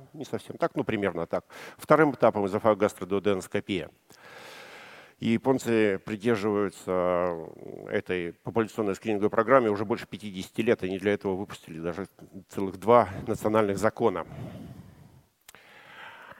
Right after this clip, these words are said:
В девяностых годах были опубликованы японские данные об экономической составляющей данной национальной программы. Ну, сразу начинаем говорить о деньгах, это очень важно.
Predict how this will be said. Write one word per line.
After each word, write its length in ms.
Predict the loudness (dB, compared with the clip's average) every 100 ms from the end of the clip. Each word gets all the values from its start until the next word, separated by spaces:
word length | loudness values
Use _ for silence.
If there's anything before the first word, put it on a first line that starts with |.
| -20 -20 -20 -20 _ -10
В 560 | -6 -4 -2 -4 -6
девяностых 400 | 2 4 6 6
годах 300 | 6 8 6
были 180 | 4 2
опубликованы 1400 | 2 2 -4 2 2 2 0 0 0 0 0 0 -2 -4 -8 -16 _ _ _ -20
японские 520 | -18 -6 -6 -4 -4 0
данные 540 | 2 0 -2 -4 -6 -4
об 360 | -2 -2 -4 -16 -20 -14
экономической 560 | -2 2 4 2 -2 -4
составляющей 880 | 2 2 4 2 0 -2 -2 -4 -12 -18 -18 -14
данной 320 | 4 6 6
национальной 400 | 2 2 2 2
программы. 640 | 2 2 6 6 6 2 -2
Ну, 140 | -4
сразу 280 | 4 4 6
начинаем 380 | -2 4 4 6
говорить 260 | 4 4
о 40 | 2
деньгах, 380 | 6 8 8
это 140 | 6 4
очень 220 | 4 6
важно. 480 | 10 10 8 -6